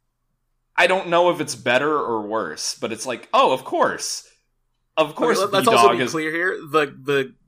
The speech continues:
Speaker 2: the kid who voices the dog is the kid who played, um,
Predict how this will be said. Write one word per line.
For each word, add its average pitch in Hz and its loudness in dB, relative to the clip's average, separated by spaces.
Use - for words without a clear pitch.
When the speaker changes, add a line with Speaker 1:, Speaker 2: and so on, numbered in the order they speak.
Speaker 2:
the 131 -4
kid 156 -6
who 151 -4
voices 135 -8
the 160 -14
dog 165 -4
is 131 -10
the 139 -8
kid 135 -12
who 143 -10
played, 123 -10
um, 110 -4